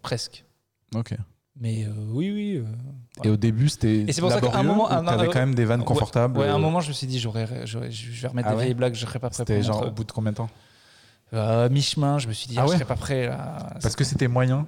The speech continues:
Speaker 1: Ouais, c'était moyen. Et puis au final, après, ça commence à prendre vraiment forme. Et c'est,
Speaker 2: Et c'était
Speaker 1: et
Speaker 2: quoi
Speaker 1: à
Speaker 2: le
Speaker 1: Mont-,
Speaker 2: déclic ?
Speaker 1: et je veux dire, à Montreux, à un moment dans le passage, il y a un moment où j'intervertis une blague et je panique un petit peu, ça dure pas longtemps. Mais, euh, moi, je, vraiment, je l'ai senti horriblement. Je me suis vraiment trop, trop, trop, trop mal senti pendant ce moment.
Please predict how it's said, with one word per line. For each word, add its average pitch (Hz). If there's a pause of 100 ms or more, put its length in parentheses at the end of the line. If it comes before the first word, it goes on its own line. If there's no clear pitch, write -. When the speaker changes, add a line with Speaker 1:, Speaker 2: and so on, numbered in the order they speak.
Speaker 1:
Ouais, 151
c'était -
moyen. 123 (160)
Et 131
puis 165
au -
final, 175
après, 165
ça 147
commence 180
à 165
prendre 147
vraiment 147
forme. 156 (680)
Et 123
c'est, 143
Speaker 2:
Et 104 (200)
c'était 139
Speaker 1:
et -
Speaker 2:
quoi -
Speaker 1:
à 180
Speaker 2:
le 196
Speaker 1:
Mont-, 214
Speaker 2:
déclic ? 175
Speaker 1:
et -
je -
veux 190
dire, 196
à 202
Montreux, 202
à -
un -
moment 151
dans 156
le 170
passage, 147
il 135
y 131
a -
un 151
moment 147
où 127
j'intervertis 139
une 131
blague 131
et 123
je 110
panique 135
un 127
petit 120
peu, 135
ça 127
dure 120
pas 135
longtemps. 131 (540)
Mais, 120
euh, 117
moi, 139
je, 120
vraiment, 123
je 131
l'ai 120
senti - (120)
horriblement. 139 (120)
Je -
me 117
suis 113
vraiment 127
trop, -
trop, -
trop, -
trop -
mal 135
senti 123
pendant 117
ce -
moment. 120